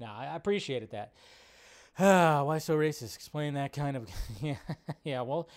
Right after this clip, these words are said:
we'll talk about that. We'll talk about what was, uh, said today when it came to all that. I think some people kinda suspected that that might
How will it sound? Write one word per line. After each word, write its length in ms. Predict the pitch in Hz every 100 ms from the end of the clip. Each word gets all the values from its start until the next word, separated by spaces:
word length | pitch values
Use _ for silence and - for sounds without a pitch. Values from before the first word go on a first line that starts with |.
| -
we'll 100 | 247
talk 300 | 262 233 208
about 280 | 143 120 -
that. 180 | 110 123
We'll 100 | 160
talk 320 | 175 160 151
about 320 | 139 139 131
what 260 | 131 135 -
was, 260 | 127 123 110
uh, 280 | 120 113 113
said 360 | - 156 139
today 300 | 147 135 135
when 100 | 127
it 120 | 120 -
came 180 | 131 123
to 80 |
all 120 | 123 127
that. 320 | 160 156 - - - - -
I 80 | 160
think 200 | 185 -
some 220 | 190 185
people 240 | 190 180
kinda 260 | - 170 160
suspected 640 | - 135 - 170 160 151
that 160 | 143 131
that 140 | 143
might 300 | 139 139 135